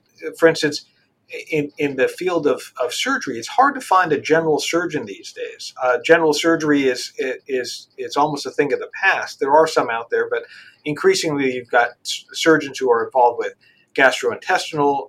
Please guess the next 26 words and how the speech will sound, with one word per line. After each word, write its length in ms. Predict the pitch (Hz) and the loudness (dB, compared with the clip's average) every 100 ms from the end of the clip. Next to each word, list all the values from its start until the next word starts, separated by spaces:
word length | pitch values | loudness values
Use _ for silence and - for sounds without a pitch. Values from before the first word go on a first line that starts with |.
| 127 | -8
uh, 220 | 113 107 - | -4 -4 -6
hepatobiliary, 1160 | - 139 131 113 160 165 151 139 131 127 127 - - _ _ | -6 0 0 0 0 4 4 4 4 2 -2 -8 -20 _ _
thyroid, 680 | - 143 151 139 123 98 98 - - | 4 8 8 6 4 2 -6 -12 -10
uh, 320 | 120 113 113 110 _ _ - | -6 -2 -2 -4 _ _ -10
uh, 200 | 113 95 98 - 113 _ _ _ - _ _ _ - - 131 | -8 -8 -10 -14 -14 _ _ _ -20 _ _ _ -20 -16 -12
uh, 80 | 110 - _ | -12 -14 _
surgeries. 580 | - 160 151 131 120 - - - _ | 2 2 2 -2 -4 -12 -20 -20 _
Uh, 220 | 127 120 110 - | -2 -2 -4 -8
they 120 | 135 | -4
may 140 | 131 | -4
be 120 | 127 | -2
involved 300 | 127 120 120 | -2 2 2
with 120 | 117 - | 2 -4
pancreatic 580 | 143 139 131 127 143 | -8 -4 2 2 2
surgeries. 520 | 139 120 101 - - - _ - _ | -4 -8 -8 -12 -18 -20 _ -20 _
And, 180 | 151 160 - | -2 -2 2
and 140 | 165 | 0
in 100 | 165 | 4
other 220 | 196 214 - | 4 4 2
countries, 520 | - 214 214 143 117 | 0 0 0 -4 -4
for 200 | - 127 | -6 -8
instance, 360 | 123 131 127 - | -6 -10 -8 -4
uh, 200 | 131 127 120 - - 135 | 0 2 0 -6 -10 4
that 200 | 147 147 | 4 6
subspecialization 1000 | 165 151 - 139 135 131 123 143 139 135 | 4 4 2 0 0 -2 0 0 -2 -6
has 240 | 120 117 | -6 -6